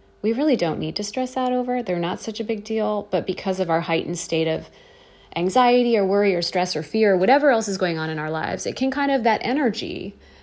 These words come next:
that we're holding on to can provoke us to react in certain ways that is not in our highest good and is just not in alignment with who we truly are.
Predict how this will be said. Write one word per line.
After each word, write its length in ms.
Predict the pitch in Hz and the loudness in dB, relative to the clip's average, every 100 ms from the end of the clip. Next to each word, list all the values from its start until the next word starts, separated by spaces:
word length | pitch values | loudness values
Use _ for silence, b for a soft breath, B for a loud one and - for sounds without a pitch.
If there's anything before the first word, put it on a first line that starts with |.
| B B | B B
that 160 | 175 | 2
we're 100 | 170 | 2
holding 300 | 180 190 190 | 2 2 2
on 160 | 233 285 | 2 2
to 240 | - 165 | 2 -2
can 500 | 165 180 160 156 156 - - _ _ - | -2 -4 -4 -4 -6 -10 -20 _ _ -4
provoke 460 | 214 185 185 233 - | -2 4 4 4 0
us 240 | - - | -4 -6
to 140 | - 185 | -6 -4
react 340 | 165 175 180 | -2 -4 -4
in 100 | 165 | -6
certain 300 | - 170 165 | -4 -4 -4
ways 480 | 175 170 156 156 - | -2 -2 -4 -6 -6
that 360 | 156 147 - - - | -4 -4 -4 -10 -8
is 160 | 202 | -4
not 240 | 202 190 - | -2 -2 -2
in 80 | 190 | -6
our 140 | 170 | -6
highest 360 | 165 160 160 - | -4 -6 -6 -6
good 360 | 160 156 156 - b b b - | -4 -4 -6 -12 b b b -2
and 80 | 269 | -2
is 100 | 262 | -2
just 220 | - 320 | -6 -2
not 160 | 294 | -2
in 100 | 277 | 0
alignment 460 | 240 175 151 151 - | 0 0 -2 -2 -6
with 120 | 160 | -6
who 120 | 170 | -4
we 100 | 170 | -2
truly 300 | 170 185 202 | -2 -2 0
are. 260 | 247 - | 0 -2